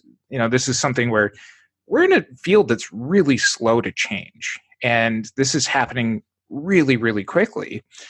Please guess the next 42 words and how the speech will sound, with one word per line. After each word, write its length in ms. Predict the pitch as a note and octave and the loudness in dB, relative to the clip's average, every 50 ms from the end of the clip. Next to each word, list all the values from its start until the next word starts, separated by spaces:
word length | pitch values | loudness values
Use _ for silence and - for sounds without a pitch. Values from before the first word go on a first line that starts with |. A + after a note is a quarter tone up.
| - _ _ - | -20 _ _ -2
And 80 | C3 | 0
I 80 | B2+ B2 | 0 2
think 160 | D3 D#3+ C3+ - | 0 0 0 0
that 120 | D#3 C#3+ | 0 0
millennial 340 | C#3+ C3 B2 B2 A#2+ A2+ A2+ | 2 0 0 0 0 0 -2
therapists 540 | - - D#3 F#3 G3+ F#3+ - C#3 A#2 - - | 0 2 2 2 2 2 2 -2 -2 -2 -4
are 80 | A#2+ | -6
going 320 | A2 G#2+ A2 A2 A#2 B2 B2 | -6 -4 -2 0 0 0 -2
to 80 | - | -2
be 120 | - A#2 A2 | -2 -4 -4
a 60 | G#2+ | -4
driving 460 | G2 - - A2 G#2+ A2 G#2+ G#2+ G#2+ | -4 -2 0 2 2 2 0 -2 -6
force 340 | - - C3 B2 A#2 - - | -4 0 0 0 0 -2 -6
of 140 | G#2 G2+ - _ _ - - - - | -10 -10 -14 _ _ -20 -20 -18 -16
really 380 | A#2+ B2 C3 D3 D3 E3 C#3 | -6 -2 0 2 4 4 2
establishing 840 | - - - - - G#2 A2 B2+ D3 C#3 - - A#2+ G#2+ A2 G#2+ G2 G2 G2+ | 2 0 -2 -4 -4 -2 0 2 2 0 0 -2 -2 -4 -4 -6 -8 -10 -8
what 200 | G2 A2 A#2 - - - - - - - - B2+ | -2 0 0 0 -2 -6 -12 -14 -14 -12 -6 -4
a, 360 | A#2+ A2+ A2+ A2 A2 A2 G#2 - | -2 -2 -2 -4 -6 -8 -6 -6
a 140 | G#2+ G2+ G2 | -6 -6 -6
new 460 | G#2 A2 A2 A2 A2+ A2 G#2+ G#2+ G#2 - _ _ _ _ _ _ _ _ _ _ _ _ _ _ _ - - | -6 -6 -4 -4 -4 -4 -6 -8 -10 -12 _ _ _ _ _ _ _ _ _ _ _ _ _ _ _ -12 -6
access 580 | - G#2 A2+ - - - D3 C3+ C#3 C#3 - - | -4 -4 -4 -4 -2 0 2 2 2 0 -2 -6
to 100 | - C#3 | -4 -2
mental 240 | C3 C3 C3 C3 | 0 0 0 0
health 240 | B2 C3 C3 C3 - | 2 2 0 0 2
is, 280 | C3+ C3 C3 C3 B2+ C3 | 2 2 2 2 0 0
what 120 | A#2+ A2 | -2 -2
a 60 | G#2+ | -2
new, 460 | G#2 A2+ A2+ A#2 A#2+ A#2+ A#2+ A#2+ A#2 G#2 - - - _ | -2 -2 0 2 2 2 2 2 0 -2 -6 -12 -14 _
what 260 | - B2 - A#2 A2 | -2 -2 -2 0 -2
boundaries 560 | - G2 G#2+ C3 C#3 C3+ C3+ C3 B2+ A#2+ G#2 | 0 2 2 2 2 2 2 4 4 2 2
actually 460 | - G#2+ G#2+ G2 - - - G#2 G2+ F#2+ | 0 -2 -2 -2 -2 -4 -6 -6 -8 -8
mean. 440 | A#2 C#3 F#3+ - A#3 - - - - _ _ - - - - - - _ _ _ | -8 -8 -8 -8 -10 -12 -18 -20 -20 _ _ -20 -20 -20 -20 -20 -20 _ _ _
And 100 | - C3 | -2 0
I 60 | C3+ | 0
think 160 | C3+ F3 E3 | 2 0 2
that 140 | E3 D#3+ B2 | 2 2 2
this 140 | D3+ C#3+ - | 2 2 2
is 100 | C#3 A#2 | 0 0
a 60 | A#2 | -2
good 460 | G2+ G2+ G2+ - - A#2 C3 E3+ E3 | -4 -4 -10 -4 0 0 0 0 0
thing 380 | - - A2 F#2+ F#2 F#2+ G#2+ C3+ | -6 -8 -8 -6 -6 -6 -6 -6
because 720 | C3 B2+ A2+ G#2 - - - A2 G#2 G#2+ G#2 G2+ - - | -4 -6 -6 -6 -4 -2 -2 0 0 -2 -4 -4 -8 -12